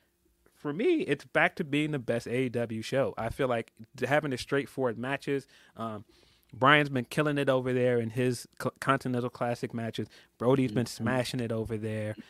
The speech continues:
Speaker 2: Mm-hmm.
Speaker 1: Um, I'm even enjoying the House of Black stuff they're doing with F D R at the moment. Um,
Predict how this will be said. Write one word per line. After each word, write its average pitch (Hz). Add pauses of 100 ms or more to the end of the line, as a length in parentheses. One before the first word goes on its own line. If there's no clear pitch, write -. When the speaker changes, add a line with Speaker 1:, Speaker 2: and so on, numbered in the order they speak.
(160)
Speaker 2:
Mm-hmm. 110
Speaker 1:
Um, 113
I'm 147
even 156
enjoying 135
the 127
House 143
of 117
Black 123
stuff -
they're 113
doing 113
with 107
F 104
D -
R 135
at 135
the 127
moment. 120 (380)
Um, 107